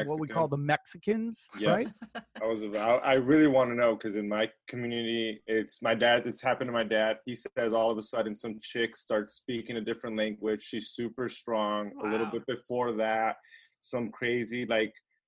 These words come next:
Speaker 2: the paper cups were upside down, shit like that. They also do the, um,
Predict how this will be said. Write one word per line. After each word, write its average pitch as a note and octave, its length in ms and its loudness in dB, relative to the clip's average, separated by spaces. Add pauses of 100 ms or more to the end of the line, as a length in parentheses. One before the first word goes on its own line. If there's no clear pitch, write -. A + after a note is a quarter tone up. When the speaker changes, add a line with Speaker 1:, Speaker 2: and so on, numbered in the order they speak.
(280)
Speaker 2:
the B2 80 2
paper B2+ 360 -2
cups B2 360 -2
were A#2 340 0
upside A2+ 460 0
down, A2 420 0
shit - 340 0
like A#2 280 0
that. G#2+ 440 2
They A#2 120 0
also A2+ 300 0
do A#2 240 -4
the, G#2+ 280 0
um, G2 340 -2